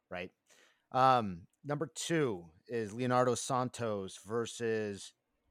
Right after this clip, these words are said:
Jared Gordon. Leonardo Santos is plus two twenty-five,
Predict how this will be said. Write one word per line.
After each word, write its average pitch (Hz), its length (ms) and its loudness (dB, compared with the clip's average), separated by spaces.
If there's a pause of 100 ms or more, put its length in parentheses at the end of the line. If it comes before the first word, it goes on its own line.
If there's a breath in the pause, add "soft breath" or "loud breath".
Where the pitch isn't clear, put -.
(140)
Jared 120 540 -2
Gordon. 92 460 -6 (260)
Leonardo 113 240 -6
Santos 123 460 2
is 95 100 -8
plus - 320 -4
two 123 320 -8 (140)
twenty-five, 120 760 -2